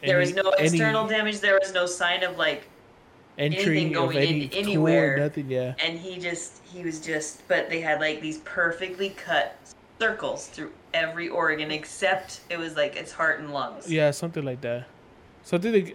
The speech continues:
Speaker 2: they, it's a trip because that means he stayed
Speaker 1: And he
Speaker 2: alive.
Speaker 1: was only gone, and he was only gone for, like, a few hours.
Speaker 2: Yeah.
Speaker 1: And
Speaker 2: I
Speaker 1: then
Speaker 2: remember
Speaker 1: he
Speaker 2: that
Speaker 1: was
Speaker 2: story.
Speaker 1: just gone. And I was just like, "That, that would
Speaker 2: The,
Speaker 1: fuck me
Speaker 2: the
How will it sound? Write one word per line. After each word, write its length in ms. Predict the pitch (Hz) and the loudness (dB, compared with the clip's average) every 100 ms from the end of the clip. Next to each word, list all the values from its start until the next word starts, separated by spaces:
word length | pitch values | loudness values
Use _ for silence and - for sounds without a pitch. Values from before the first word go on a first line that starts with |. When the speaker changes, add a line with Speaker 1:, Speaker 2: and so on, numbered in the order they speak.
| 196 | -10
Speaker 2:
they, 80 | 196 | -6
it's 160 | 202 190 | -4 -2
a 40 | |
trip 180 | - 262 | 0 0
because 220 | 202 214 | 2 2
that 120 | 208 214 | 2 2
means 160 | 214 | 0
he 120 | 214 | -2
stayed 220 | 185 - 185 | -2 2 4
Speaker 1:
And 100 | - | 6
he 60 | |
Speaker 2:
alive. 160 | 302 302 | 6 6
Speaker 1:
was 80 | 339 | 6
only 140 | 311 | 4
gone, 300 | 311 320 269 | 4 4 4
and 120 | 254 | 2
he 80 | 285 | 2
was 160 | 285 269 | 2 2
only 160 | 277 | 2
gone 200 | 226 277 | 4 2
for, 40 | 277 | 2
like, 140 | 208 | -2
a 60 | 190 | -4
few 180 | 226 233 | -2 2
hours. 400 | 277 220 139 156 | 4 2 0 -2
Speaker 2:
Yeah. 280 | 160 135 127 - - - - - - - - - | -2 -2 -6 -14 -20 -20 -20 -20 -20 -20 -20 -4
Speaker 1:
And 140 | 190 147 | 0 2
Speaker 2:
I 20 | |
Speaker 1:
then 100 | 185 | 2
Speaker 2:
remember 140 | 151 | 0
Speaker 1:
he 60 | 151 | -2
Speaker 2:
that 40 | |
Speaker 1:
was 100 | 127 | -6
Speaker 2:
story. 160 | - 127 | -6 -8
Speaker 1:
just 200 | 127 - | -8 -6
gone. 320 | 202 226 156 - - - - - - | 0 0 0 -8 -20 -20 -20 -20 -2
And 100 | 190 | 4
I 80 | 196 | 6
was 80 | 190 | 4
just 180 | 180 175 | 0 -4
like, 200 | 160 156 | -6 -4
"That, 680 | 180 196 208 214 220 220 220 - - - - - - | -4 -2 -2 -4 -8 -10 -12 -16 -20 -20 -20 -20 -18
that 140 | - | -16
would 140 | 156 - | -14 -4
Speaker 2:
The, 100 | 190 | -4
Speaker 1:
fuck 140 | - | -2
me 60 | |
Speaker 2:
the 60 | 190 | 0